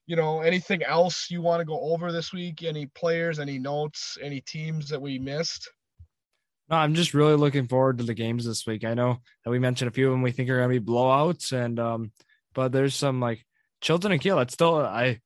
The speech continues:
Speaker 2: we mentioned we think it could be multiple score. That could still be a toss-up. I think those two, the two games we mentioned later, I think those two games, you know, who knows? So that's the beauty of Friday Night Lights, and I'm really looking forward to seeing what happens in these games.
Speaker 1: Definitely.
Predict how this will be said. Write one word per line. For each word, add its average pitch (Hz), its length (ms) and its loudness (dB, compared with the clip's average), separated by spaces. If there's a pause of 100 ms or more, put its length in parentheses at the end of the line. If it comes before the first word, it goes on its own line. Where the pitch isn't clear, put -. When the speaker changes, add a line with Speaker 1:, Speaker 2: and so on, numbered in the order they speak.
(180)
Speaker 2:
we 131 80 -2
mentioned 143 400 0
we 127 100 0
think 135 180 0
it 120 60 -6
could 135 140 0
be 131 80 2
multiple 131 240 2
score. 131 180 0
That 139 180 0
could 170 160 -2
still 170 260 2
be 185 100 6
a 151 60 4
toss-up. 143 420 2
I 127 80 4
think 131 220 -2
those 135 260 2
two, 135 300 -2 (340)
the 131 60 -10
two 143 160 4
games 143 180 4
we 131 60 2
mentioned 135 280 0
later, 139 200 4
I 131 80 4
think 127 160 2
those 131 180 2
two 139 160 -2
games, 131 300 -4
you 127 80 -4
know, 120 280 -4 (340)
who 143 160 4
knows? 160 320 6
So 135 140 2
that's 131 180 2
the 143 60 0
beauty 147 360 6
of 135 160 4
Friday 139 260 4
Night 143 160 4
Lights, 143 400 4
and 131 160 2
I'm 135 220 0 (340)
really 151 160 6
looking 147 240 2
forward 143 280 4
to 135 80 2
seeing 139 340 2
what 135 160 2
happens 139 340 0
in 135 60 -2
these 135 160 0
games. 135 400 -4 (1120)
Speaker 1:
Definitely. 123 560 -4